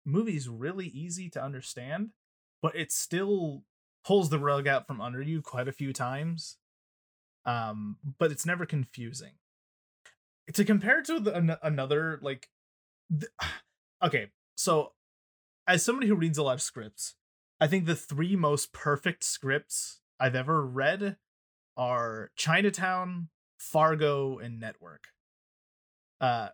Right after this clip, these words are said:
Chinatown and Fargo are similar in that they're both, like, noirs, but Chinatown, this is, this is the, the narrative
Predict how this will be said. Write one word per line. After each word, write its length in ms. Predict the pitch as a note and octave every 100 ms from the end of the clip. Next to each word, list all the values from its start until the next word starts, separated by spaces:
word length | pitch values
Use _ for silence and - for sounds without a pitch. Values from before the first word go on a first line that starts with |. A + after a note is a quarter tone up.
| _ -
Chinatown 560 | F3+ A#3+ A#3 A3+ A3
and 160 | F#3+ D3+
Fargo 420 | D#3 D3+ F3+ F#3
are 100 | C#3
similar 460 | - - D3+ E3 F3
in 80 | D3+
that 140 | C3
they're 100 | B2+
both, 420 | A#2 C#3 D#3 -
like, 220 | B2+ A#2
noirs, 640 | C3+ B2+ B2+ C#3+ E3+ F#3+ - _ _
but 100 | D3+ -
Chinatown, 720 | F#3+ B3+ B3 A3+ A3 G#3+ G#3 _ _ _ _
this 140 | G3 B3
is, 160 | G#3+
this 220 | E3+ G#3+ C#4
is 280 | A#3 E3+
the, 180 | D#3 D3+
the 180 | D#3 D3
narrative 720 | C#3 C#3+ D#3+ F3 E3 D#3+ C#3+